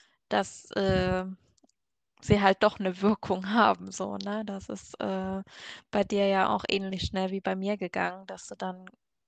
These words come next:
gesehen hast, okay, irgendwas passiert da ja doch.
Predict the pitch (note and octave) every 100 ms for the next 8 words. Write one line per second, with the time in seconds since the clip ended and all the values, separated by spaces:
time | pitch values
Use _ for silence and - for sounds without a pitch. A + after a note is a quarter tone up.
0 | - F#3+ F#3 F#3+ F#3+ F#3+ F#3+ - - -
1 | _ _ - F#3+ - A3 - - G3 G3
2 | - G#3+ G#3 G#3+ - D#3 F3+ E3 G#3 A3
3 | -